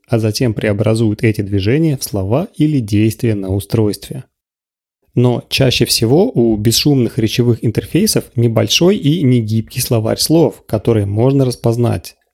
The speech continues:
Это очень сильно ограничивает пользу таких интерфейсов. В Японии сделали приложение с системой распознавания беззвучных команд, которое не ограничено фиксированным словарём,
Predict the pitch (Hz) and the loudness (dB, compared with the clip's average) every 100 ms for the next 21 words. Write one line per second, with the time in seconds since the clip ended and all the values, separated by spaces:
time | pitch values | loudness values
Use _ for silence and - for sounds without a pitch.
0 | - 170 - 240 - 139 - 110 - 120 | -2 0 0 -2 0 0 0 -2 -2 0
1 | 151 135 113 110 104 101 113 127 117 110 | 2 2 0 -2 0 0 -2 0 0 -2
2 | - 104 110 120 123 110 - 104 104 98 | -2 0 2 0 0 -2 -2 -6 -4 -2
3 | 117 - 113 98 107 - _ _ _ _ | -2 -2 -2 -2 -6 -10 _ _ _ _
4 | _ _ _ - 110 110 123 170 214 131 | _ _ _ -4 0 0 2 2 4 0
5 | - 120 110 151 170 165 147 147 170 185 | -2 -4 0 2 2 0 0 0 2 2
6 | 131 104 87 - - 123 - 139 127 113 | 2 0 -2 -4 -2 -4 -2 0 2 2
7 | 107 - 107 107 101 135 185 180 131 107 | 0 -2 0 0 0 2 2 2 0 0
8 | 107 - 117 - 127 131 98 - _ - | 0 -2 -8 -2 2 2 0 -6 _ -6
9 | - 143 139 - 120 135 131 120 123 135 | 0 2 2 2 2 4 2 2 4 4
10 | 135 - 104 98 120 113 - 123 107 98 | 2 0 -4 -2 -4 -2 0 2 2 -2
11 | 101 104 95 101 160 139 | -2 -4 -2 2 2 0